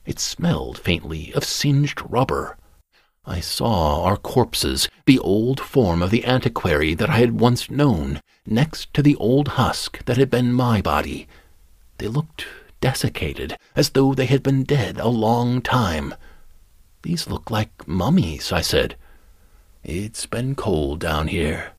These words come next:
There are no flies. Our bodies didn't make nearly the mess they might have." I felt a strange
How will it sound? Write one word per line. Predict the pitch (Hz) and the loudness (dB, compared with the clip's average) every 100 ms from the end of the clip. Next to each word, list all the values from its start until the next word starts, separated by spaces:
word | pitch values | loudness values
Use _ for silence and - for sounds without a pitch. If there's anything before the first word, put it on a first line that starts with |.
| _ _ | _ _
There | - 98 | 0 2
are | 117 85 76 | 4 2 -2
no | 80 78 | -2 -4
flies. | - 104 104 69 67 80 - - _ - | -4 0 0 0 -4 -6 -6 -6 _ -6
Our | - 73 | -4 -2
bodies | 80 87 113 117 117 - | -2 -2 -2 -2 -4 2
didn't | 113 123 | 4 4
make | 113 131 101 | 4 2 2
nearly | 104 156 107 85 76 | 2 4 4 2 0
the | 92 92 | 2 2
mess | 69 - - | 0 -4 -6
they | 120 127 | 0 2
might | 92 71 - | 2 2 -2
have." | 85 71 67 - - - - - - - - - - - | -2 0 -2 -6 -16 -20 -20 -20 -20 -20 -20 -20 -20 -20
I | - 101 | -8 -6
felt | - 127 | -4 -4
a | 113 | -6
strange | - - 120 143 151 151 | -6 -4 0 2 2 2